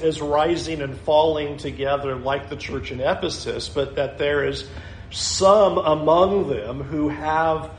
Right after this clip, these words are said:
uh, these judgment statements against them. And we can talk about some of those implications, but I think that's interesting that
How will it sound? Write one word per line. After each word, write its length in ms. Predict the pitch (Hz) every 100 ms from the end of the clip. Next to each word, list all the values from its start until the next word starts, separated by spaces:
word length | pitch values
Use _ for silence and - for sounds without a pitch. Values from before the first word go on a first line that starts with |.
| - - -
uh, 520 | 143 139 139 - 131
these 260 | 151 151 131
judgment 680 | 135 165 170 160 156 143 -
statements 680 | - 160 151 143 123 - 135
against 520 | 127 175 202 - -
them. 280 | 98 101 113
And 100 | 135
we 80 | 139
can 140 | 135
talk 240 | 160 165 160
about 160 | 151
some 140 | - 151
of 60 |
those 180 | 135 127
implications, 680 | 151 - 127 165 185 180 139
but 100 | 143
I 60 | 135
think 240 | 185 190
that's 220 | 185 147 160
interesting 720 | 208 - 156 135 135 143 135
that 240 | 135 -